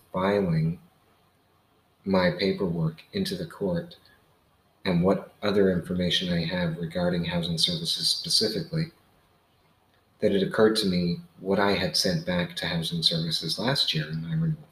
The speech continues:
form. And again, <laughs> this is where all of those little details are very, very important. It goes kinda hand in hand with a letter that I shared for the Letters Out Loud series yesterday,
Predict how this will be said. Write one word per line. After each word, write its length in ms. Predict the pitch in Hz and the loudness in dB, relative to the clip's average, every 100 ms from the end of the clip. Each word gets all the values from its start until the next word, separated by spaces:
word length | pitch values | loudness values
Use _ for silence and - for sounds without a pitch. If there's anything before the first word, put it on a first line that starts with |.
| - | -20
form. 120 | - - _ _ _ _ _ _ - - 92 - - | -20 -20 _ _ _ _ _ _ -20 -20 -20 -20 -4
And 540 | 98 92 90 87 85 - _ _ _ _ _ _ _ _ - | 0 2 2 2 -2 -6 _ _ _ _ _ _ _ _ -8
again, 560 | 87 - 101 85 - - - - - | -4 0 2 4 2 -4 -16 -14 -12
<laughs> 400 | - - - - | -12 -12 -10 -2
this 200 | 101 107 | 0 2
is 160 | 90 | 4
where 340 | 98 95 92 95 | 6 8 6 4
all 240 | 98 107 | 2 2
of 100 | 107 | 2
those 240 | 107 98 104 | 2 2 2
little 220 | 95 90 | 2 0
details 880 | 104 110 104 90 87 87 - - - _ _ _ _ _ _ - | -2 -2 0 0 2 0 -2 -6 -18 _ _ _ _ _ _ -4
are 120 | 95 | -2
very, 300 | 92 90 90 | 0 2 2
very 280 | 87 85 82 | 2 2 4
important. 760 | 80 - 113 - 87 85 - - - - _ | 2 0 -4 -2 -2 -4 -8 -20 -20 -20 _
It 120 | - 82 | -12 -4
goes 260 | 90 85 | -2 0
kinda 180 | 101 95 | 2 2
hand 240 | 95 90 | 2 2
in 80 | 87 | 0
hand 300 | 87 87 85 | 0 0 0
with 160 | 87 90 | -4 -4
a 40 | |
letter 280 | 87 90 90 | -2 -2 -2
that 160 | 82 87 | -2 -2
I 80 | |
shared 400 | 85 - 90 85 - | -2 -2 -2 -4 -6
for 60 | - | -10
the 100 | 87 | -4
Letters 320 | 90 87 80 | -4 -4 -4
Out 180 | 82 165 | -6 -4
Loud 220 | 180 85 | -6 -2
series 340 | - 82 80 | -4 -2 -4
yesterday, 480 | - - - 170 80 | -2 -4 -6 -4 -4